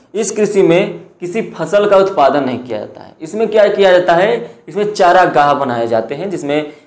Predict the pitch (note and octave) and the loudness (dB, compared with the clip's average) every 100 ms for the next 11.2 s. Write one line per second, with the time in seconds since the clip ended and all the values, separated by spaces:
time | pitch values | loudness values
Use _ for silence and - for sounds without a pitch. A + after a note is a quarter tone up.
0 | _ C3+ C3+ C#3 C#3+ C3 C3 B2+ C3+ D3+ | _ -6 0 2 2 0 0 0 0 -4
1 | - _ _ _ _ _ B2+ C3 B2+ C3+ | -10 _ _ _ _ _ -8 0 2 4
2 | C3 C3 C3 C3+ C3+ E3+ F#3 A3+ G#3 - | 2 0 -2 -4 0 0 2 0 -2 -6
3 | - _ - C#3+ C#3+ F3+ F3+ - - - | -16 _ -6 -2 0 2 0 -6 -18 -20
4 | D3+ - C#3 C3 D#3 C#3+ C3 C3 B2+ C3 | -18 -8 -6 -2 0 4 4 4 2 -2
5 | B2 B2 A#2 A#2 - - _ _ _ _ | -6 -6 -8 -8 -10 -18 _ _ _ _
6 | _ B2+ B2+ B2+ C3 B2+ B2 B2+ C3 C3 | _ -12 0 2 4 4 2 0 -2 -2
7 | C3 - - - _ - _ _ _ C3 | -4 -8 -18 -20 _ -20 _ _ _ -16
8 | - C#3 C3 C3 C3 C3+ C3 C3 B2 B2 | -6 0 4 4 4 4 6 4 2 0
9 | C3 A#2+ A#2 - B2 B2 B2+ B2+ B2 B2+ | -4 -2 -2 -2 2 4 6 4 2 2
10 | C3 B2+ - - C#3 G#3+ - F3+ G3 G#3 | 2 -2 -10 -12 -4 -2 2 4 4 4
11 | - - | 0 -6